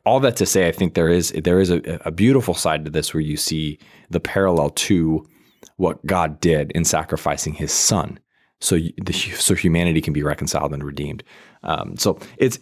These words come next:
it's, it's a hard passage for sure. And there's passages later on, I think, Evan, you already alluded to it. I'm sorry if I wasn't hearing you fully. Um, and th-, at the end of the book of Judges that I think it's, it's disturbing to read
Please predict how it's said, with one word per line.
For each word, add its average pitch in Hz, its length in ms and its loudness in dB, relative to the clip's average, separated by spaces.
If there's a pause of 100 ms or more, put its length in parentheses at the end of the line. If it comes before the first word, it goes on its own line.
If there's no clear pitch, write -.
it's, 196 280 0
it's - 140 2
a - 40 -2
hard 98 280 -2
passage 95 360 -2
for - 100 -4
sure. 92 280 2
And 101 160 4
there's 107 200 2
passages 104 480 0
later 85 300 2
on, 80 160 2
I 76 80 0
think, 78 180 -2
Evan, 78 180 0
you 73 100 0
already 73 180 -4
alluded 76 320 -2
to 71 100 -4
it. 69 80 -4
I'm 78 180 -8
sorry - 200 -8
if 82 100 -10
I 80 80 -6
wasn't 73 300 -8 (200)
hearing 73 300 0
you 76 100 -8
fully. 82 400 0 (420)
Um, 78 420 -2 (180)
and 82 180 0
th-, - 220 -4
at - 60 -6
the 80 120 2
end 98 140 4
of 92 40 2
the 85 80 0
book 80 160 -2
of 73 60 -6
Judges 76 320 -4
that 78 140 0
I 73 80 -2
think 71 400 -6 (920)
it's, 104 340 -2
it's - 240 0 (160)
disturbing 101 680 0
to 90 180 -2
read - 360 -6